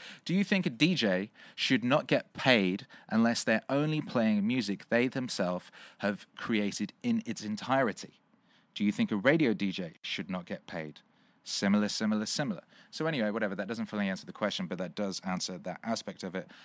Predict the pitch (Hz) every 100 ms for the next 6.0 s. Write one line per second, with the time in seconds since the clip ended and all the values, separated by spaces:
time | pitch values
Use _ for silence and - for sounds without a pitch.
0 | - - 156 - - 240 - - 135 139
1 | - 135 147 120 143 147 127 147 131 107
2 | - 101 90 87 95 92 87 90 90 87
3 | 85 87 85 85 - 82 78 78 - 80
4 | 76 - 85 95 98 95 98 107 110 107
5 | - 117 123 131 127 131 143 143 170 -